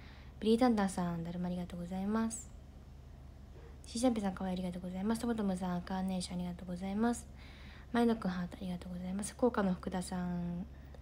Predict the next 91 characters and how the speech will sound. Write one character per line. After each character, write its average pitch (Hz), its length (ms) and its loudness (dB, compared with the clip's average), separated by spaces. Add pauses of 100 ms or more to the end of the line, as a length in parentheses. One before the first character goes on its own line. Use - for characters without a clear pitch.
(420)
え 185 60 -4
ー 165 220 -4
っ - 20 -10 (100)
と、 175 200 -6
だ 175 100 0
る 208 80 6
ま 226 80 10
あ - 20 6
り 214 80 4
が 196 80 2
と 180 80 0
う 180 40 -4
ご 175 60 -2
ざ 180 100 -2
い 185 40 2
ま 233 120 4
す。 233 80 0
カ 240 140 4
ー - 20 6
ド 214 100 4
の 185 80 4
人 180 80 0
さ 180 120 -2
ん、 175 40 0
だ 175 80 0
る 180 100 -2
ま 180 80 0
あ 180 40 -2
り 180 80 -2
が 180 100 -2
と 180 140 -8
う - 20 -6
ご 180 80 -4
ざ 190 120 -6
い 190 60 -2
ま 226 200 4
す。 - 120 -8 (800)
山 202 140 4
崎 254 200 6
パ 208 180 6
ン 190 40 4
さ 196 120 0
ん、 - 20 2
ハ 185 140 0
ー 185 40 -2
ト 185 60 -4
あ 185 60 -2
り 180 80 -2
が 180 100 -4
と 180 80 -8
う 180 60 -6
ご 180 80 -4
ざ 180 100 -2
い 190 60 0
ま 240 120 6
す。 - 80 -2
加 196 120 -4
藤 220 120 2
ペ 202 120 -2
く - 120 -4
ん、 180 60 0
ハ 170 120 -4
ー 170 40 -6
ト 170 60 -10
あ 170 40 -8
り 170 100 -6
が 175 80 -6
と - 140 -12
う 175 40 -6
ご 175 80 -4
ざ 190 100 -8
い 190 40 -2
ま 226 120 2
す。 226 120 -4
正 202 280 -2
明 226 160 -2
さ 190 180 -2
ん、 180 40 -2
ハ 180 160 -6
ー 180 40 -6
ト 196 120 -12
あ 190 40 -8
り 190 80 -8
が 190 120 -6
と 185 120 -10
う 185 40 -6
ご 185 80 -4
ざ 185 120 -6
い 196 80 -2
ま 233 140 4
す。 - 140 -2